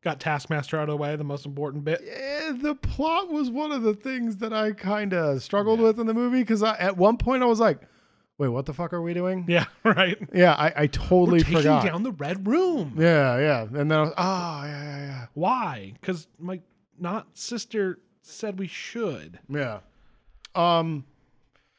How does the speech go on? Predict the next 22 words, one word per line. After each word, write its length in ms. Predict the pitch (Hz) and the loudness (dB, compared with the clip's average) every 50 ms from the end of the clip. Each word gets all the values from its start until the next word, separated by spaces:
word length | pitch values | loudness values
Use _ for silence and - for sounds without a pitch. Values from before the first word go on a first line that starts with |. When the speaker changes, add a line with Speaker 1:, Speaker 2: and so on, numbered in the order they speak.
| _ _ _ _ _ _ _ _ _ _ _ _ _ _ _ _ _ _ _ _ _ _ _ | _ _ _ _ _ _ _ _ _ _ _ _ _ _ _ _ _ _ _ _ _ _ _
Speaker 2:
yeah, 300 | - 147 180 190 185 151 127 | 0 2 4 4 4 4 2
it 300 | 131 147 170 180 156 - | 0 -2 -2 -2 -8 -2
felt 220 | - 185 190 220 | 2 2 2 4
like 200 | 214 208 - - | 4 2 4 4
it, 240 | 196 190 190 175 156 | 4 4 4 4 6
that 160 | 196 214 226 | 4 6 6
was, 160 | 247 233 196 | 4 2 4
that, 300 | 175 208 247 277 254 214 | 4 4 4 4 2 2
that's 240 | 220 247 254 - - | 0 0 -2 -2 -10
kinda 240 | - - 233 294 285 | -6 -4 -2 -2 0
what 120 | 262 262 | 0 0
I 20 | 254 | 0
was 80 | 226 - | -2 -2
talking 180 | 214 220 214 | -2 -2 -2
about, 140 | 214 214 214 | 0 0 0
about 180 | 202 180 202 180 | 2 2 0 0
it 80 | 143 | 0
being 240 | 131 147 156 160 147 | -2 -4 -2 -2 0
weird 420 | 135 139 147 156 160 175 180 175 160 151 139 _ _ | 0 2 4 4 4 4 4 2 0 -4 -8 _ _
Speaker 1:
Mm-hmm. 140 | 156 156 147 | -6 -4 -2
Speaker 2:
and 200 | 147 139 135 123 | -2 -2 -2 -2
bad, 480 | 123 127 127 135 143 160 165 165 151 | -2 0 0 2 2 2 0 -2 -4